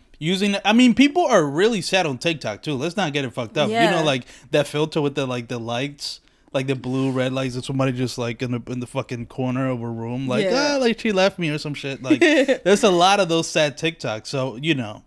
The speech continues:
Speaker 1: I feel
Speaker 2: Yeah.
Speaker 1: like sad
Speaker 2: And if I,
Speaker 1: sad
Speaker 2: like, blow
Speaker 1: song.
Speaker 2: up from TikTok, I'm fine with it. Like, if, if I have to be an
Speaker 1: Fuck
Speaker 2: influencer
Speaker 1: yeah.
Speaker 2: for a couple years for my music to take off, I'm completely fine with it.
Speaker 1: Well, that's just, that's just, you know, that's just another route to, you
Speaker 2: Yeah.
Speaker 1: know,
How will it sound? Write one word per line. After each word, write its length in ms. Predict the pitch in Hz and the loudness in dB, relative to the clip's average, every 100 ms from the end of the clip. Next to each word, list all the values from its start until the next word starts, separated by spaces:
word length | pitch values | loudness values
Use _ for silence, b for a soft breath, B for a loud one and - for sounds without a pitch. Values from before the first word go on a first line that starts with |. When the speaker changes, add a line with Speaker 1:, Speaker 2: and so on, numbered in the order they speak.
| _ - | _ -10
Speaker 1:
I 80 | 117 | -2
feel 120 | 214 | 2
Speaker 2:
Yeah. 60 | 160 | 2
Speaker 1:
like 140 | - | 2
sad 140 | - 277 | 4 4
Speaker 2:
And 80 | |
if 100 | 269 | 6
I, 140 | 262 277 | 6 6
Speaker 1:
sad 100 | 330 | 6
Speaker 2:
like, 220 | 320 233 | 4 2
blow 220 | 233 240 | 2 2
Speaker 1:
song. 60 | 226 | 4
Speaker 2:
up 240 | 240 247 - | 4 2 -8
from 340 | - 220 226 | -4 -2 -2
TikTok, 460 | - 214 - 233 233 | -4 -6 -2 -2 -2
I'm 160 | 202 | -4
fine 380 | 208 - 190 190 | -4 -6 -6 -6
with 180 | 180 - | -8 -10
it. 80 | 160 | -6
Like, 220 | 196 202 | -4 -2
if, 240 | 208 214 - - | -4 -6 -16 -8
if 120 | 220 | 0
I 100 | 226 | 2
have 160 | 330 427 | 2 -2
to 80 | 294 | -4
be 160 | 247 | -2
an 80 | 240 | -2
Speaker 1:
Fuck 240 | 202 233 269 | -2 -2 2
Speaker 2:
influencer 320 | 285 311 - | 4 4 6
Speaker 1:
yeah. 240 | 294 294 | 6 6
Speaker 2:
for 180 | 294 240 | 4 0
a 60 | 240 | 0
couple 260 | 262 254 | -2 -2
years 420 | 240 240 247 254 b b b | -2 2 2 2 b b b
for 140 | 254 | 0
my 140 | 233 226 | 2 2
music 320 | 226 240 240 | 0 -4 -8
to 80 | - | -6
take 180 | 240 247 | -2 0
off, 160 | 233 - | 0 2
I'm 260 | 196 202 | 0 0
completely 460 | 208 214 208 196 190 | -2 -10 -12 -10 -10
fine 240 | 202 147 | -8 -10
with 160 | 156 151 | -10 -12
it. 120 | 87 170 | -4 2
Speaker 1:
Well, 80 | |
that's 240 | 196 247 - | 4 2 2
just, 300 | 262 - 170 | -2 -4 2
that's 260 | 190 214 | 2 2
just, 280 | 226 202 - | 0 -2 -4
you 200 | 170 180 | -6 -2
know, 320 | 151 123 120 113 | 0 -2 -4 -2
that's 280 | 147 185 | -2 0
just 160 | 202 160 | -2 -2
another 420 | 151 143 160 160 | -2 0 2 2
route 480 | 127 139 139 120 110 | 2 2 2 0 -6
to, 160 | - 139 | -8 -4
you 420 | 123 117 110 101 | -4 -4 -6 -10
Speaker 2:
Yeah. 300 | - 107 139 | -10 -4 -2
Speaker 1:
know, 280 | 123 117 110 | -2 -4 -6